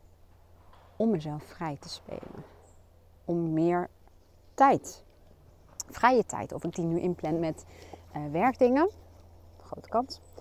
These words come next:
maar ook vrije tijd om gewoon in dit geval spontaan te beslissen:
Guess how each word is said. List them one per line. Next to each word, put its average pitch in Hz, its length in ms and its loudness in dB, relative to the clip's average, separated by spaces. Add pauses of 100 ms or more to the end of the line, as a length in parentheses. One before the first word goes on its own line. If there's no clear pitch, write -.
(240)
maar - 100 -4
ook - 120 0
vrije 254 360 0
tijd 147 340 -12
om 180 140 -6
gewoon 156 440 -8 (120)
in - 160 -18
dit 139 160 -16
geval 175 400 -12
spontaan 202 520 -4
te 202 100 -6
beslissen: 170 580 -8